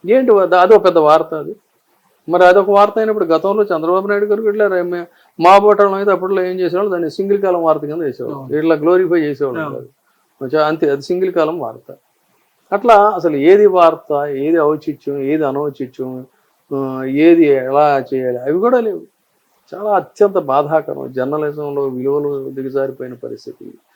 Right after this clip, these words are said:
Speaker 1: రాజకీయాల్లో విలువలు దిగజారిపోయిన పరిస్థితి, ఆ, ప్రత్యర్థికి శత్రువుకి, ఆ, సరిహద్దు చెరిగిపోయింది.
Speaker 2: ఉమ్.
Speaker 1: ఇప్పుడు ప్రత్యర్థులు ఎవరు లేరు, అందరూ శత్రువులే.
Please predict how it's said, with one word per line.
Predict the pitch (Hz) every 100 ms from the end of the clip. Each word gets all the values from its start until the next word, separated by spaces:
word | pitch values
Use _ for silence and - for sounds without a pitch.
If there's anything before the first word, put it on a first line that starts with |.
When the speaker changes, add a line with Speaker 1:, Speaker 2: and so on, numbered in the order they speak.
| _ -
Speaker 1:
రాజకీయాల్లో | 117 147 147 151 147 143 139
విలువలు | 131 131 143 135
దిగజారిపోయిన | 131 127 127 123 123 117
పరిస్థితి, | 120 113 _ 123 113 - _ _ _ _ 139
ఆ, | 165
ప్రత్యర్థికి | 156 - 156 151 - 202 151 196 202 208 214
శత్రువుకి, | - 160 156 180 170 156 165 160 165 _ _ _ _ _ _ _ -
ఆ, | 143 139 135 135
సరిహద్దు | - 175 196 175 180
చెరిగిపోయింది. | 170 175 202 135 107 _ _ _ 160
Speaker 2:
ఉమ్. | 143 123 _ 143
Speaker 1:
ఇప్పుడు | 143
ప్రత్యర్థులు | 156 180 - 220 214 214
ఎవరు | 185
లేరు, | 175 147
అందరూ | 147 180
శత్రువులే. | 170 170 185 175 120